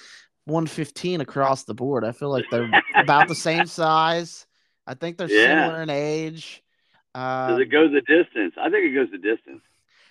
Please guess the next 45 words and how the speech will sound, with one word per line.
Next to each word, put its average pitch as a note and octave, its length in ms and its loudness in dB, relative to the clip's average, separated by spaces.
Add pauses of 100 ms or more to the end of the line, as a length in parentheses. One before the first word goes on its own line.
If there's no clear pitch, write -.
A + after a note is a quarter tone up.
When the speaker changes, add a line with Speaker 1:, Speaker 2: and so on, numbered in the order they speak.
(120)
Speaker 1:
James G3 400 0
worries G#3+ 400 2
me F3 140 4
because D#3 280 4
he's D#3 160 4
a C3+ 40 4
glasses B2+ 580 4
guy. G2 360 4 (760)
Um, A#2+ 380 6
Speaker 2:
Oh, A#2 420 8
yeah, F2 600 0 (200)
yeah. F2 460 -4
Speaker 1:
and, B2+ 240 2
and D#3 180 2
I, F3 340 2
I F3 260 -4
am, F#3+ 240 -8
I'm D#3+ 100 -12
a E3+ 40 -18
contact, E3+ 580 -8
I'm E3+ 120 -10
a D#3+ 40 -16
glasses D#3 480 -8
guy. D#3 400 -6 (420)
Um, C3 640 -4 (500)
you C#3 140 -14
just, C#3+ 380 -10
you D3+ 160 -8
need F3 200 -4
to D3+ 60 -8
see D#3+ 220 -6
stuff C#3+ 320 -6
coming D3 320 -4
in A2+ 100 -8
a A2 60 -12
fist - 300 -10
fight. F#2 260 -12 (520)
And A2 120 -8
I, G#2+ 100 -2
I B2 80 2
worry D3 300 0
about C#3 280 0
that C#3 180 -4
with - 80 -18
James. C3+ 540 -12